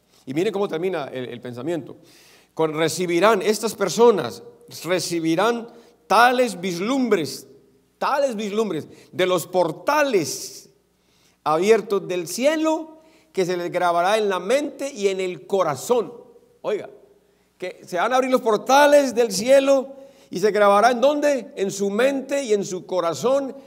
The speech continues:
el carácter que todos deben desarrollar a fin de comprender la bendición que será la recompensa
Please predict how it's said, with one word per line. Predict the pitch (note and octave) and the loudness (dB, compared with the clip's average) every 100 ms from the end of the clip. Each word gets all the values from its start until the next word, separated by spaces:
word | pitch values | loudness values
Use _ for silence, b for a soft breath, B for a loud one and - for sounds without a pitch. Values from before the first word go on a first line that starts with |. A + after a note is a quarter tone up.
| B _ | B _
el | F#3 F3 E3 | -4 -4 -2
carácter | F3 F3 B3 C#4+ - - A#3+ A#3 | 0 4 4 2 -2 -2 -2 -4
que | F#3 | -8
todos | - - A#3+ A#3+ A3 G#3 E3 D3+ | -10 0 6 6 6 2 0 0
deben | G#3 G#3+ G3 | 2 2 0
desarrollar | E3 E3 D#3 D#3 B3 C#4+ B3 B B B | -2 -4 -4 0 2 2 0 B B B
a | D3 | -4
fin | F3+ F#3+ | -4 -4
de | F3+ | -4
comprender | E3 D#3+ D#3+ D#3 F3+ A#3+ | -4 -4 -4 0 2 2
la | A3+ | 2
bendición | F3+ E3 D3 C3+ G#3 C4+ C#4+ C4+ G3+ B B | -2 -2 -6 -8 0 2 2 -2 -12 B B
que | E3+ | -6
será | D3 D#3+ | -2 0
la | F#3 | 0
recompensa | D#3+ D#3 D3 C#3 C#3 B3 C#4 B3 B3+ C4 B3+ | 0 -4 -6 -8 -4 0 0 -2 -2 -2 -4